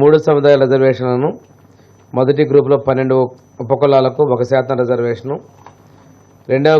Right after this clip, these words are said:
గ్రూపులో పద్దెనిమిది ఉపకులాలకు ఆరు పాయింట్ ఐదు శాతం రిజర్వేషను, మూడవ గ్రూపులో ఇరవై తొమ్మిది ఉపకులాలకు ఏడు పాయింట్ ఐదు శాతం రిజర్వేషన్ని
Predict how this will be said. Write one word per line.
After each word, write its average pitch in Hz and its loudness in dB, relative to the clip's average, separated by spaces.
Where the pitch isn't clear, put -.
గ్రూపులో 147 2
పద్దెనిమిది 135 0
ఉపకులాలకు 135 -2
ఆరు 147 6
పాయింట్ 139 2
ఐదు 123 -2
శాతం 123 -2
రిజర్వేషను, 120 -2
మూడవ 147 4
గ్రూపులో 139 0
ఇరవై 143 4
తొమ్మిది 139 0
ఉపకులాలకు 127 -2
ఏడు 139 6
పాయింట్ 139 0
ఐదు 127 2
శాతం 127 -2
రిజర్వేషన్ని 120 -2